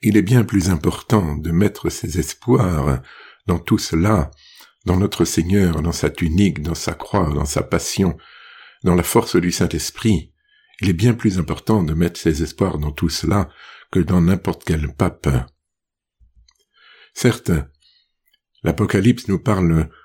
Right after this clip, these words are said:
constamment des prédicateurs de l'Évangile. Elle nous en montre l'importance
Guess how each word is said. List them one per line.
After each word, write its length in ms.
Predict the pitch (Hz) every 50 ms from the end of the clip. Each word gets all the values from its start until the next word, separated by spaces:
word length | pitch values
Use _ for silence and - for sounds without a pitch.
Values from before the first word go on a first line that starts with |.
| _ _ -
constamment 600 | - 92 87 - - 117 90 98 113 117 98 92
des 160 | 78 78 85
prédicateurs 760 | - - 92 80 78 87 78 90 85 - - 107 107 98 82 80
de 100 | 82 78
l'Évangile. 680 | 80 78 78 85 80 82 113 127 98 80 76 69 - _ _ _ _ _ _ _ _ - - - _ _ _ _ _ -
Elle 140 | - 85 82
nous 180 | 82 87 82 90
en 60 | 82
montre 420 | 92 117 110 90 - - - 78
l'importance 920 | 80 78 78 80 82 78 71 - 85 - - - 120 113 101 80 - - -